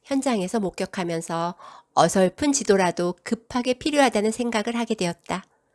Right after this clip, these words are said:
무엇보다 현장에서 실전 투자를 해본 사람의 경험담이 필요하다는 요청이 많았다.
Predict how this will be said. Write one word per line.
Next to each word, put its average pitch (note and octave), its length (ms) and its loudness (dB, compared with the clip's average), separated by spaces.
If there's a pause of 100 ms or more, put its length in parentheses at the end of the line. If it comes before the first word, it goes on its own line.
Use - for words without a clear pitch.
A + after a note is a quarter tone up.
(560)
무엇보다 F#3+ 840 4 (100)
현장에서 F#3+ 800 -2 (320)
실전 E4+ 460 -2
투자를 C4 400 0
해본 C#4 240 2
사람의 G#3 400 2
경험담이 F3+ 800 2 (220)
필요하다는 A3 680 -2
요청이 F#3+ 460 -4
많았다. F3+ 560 -6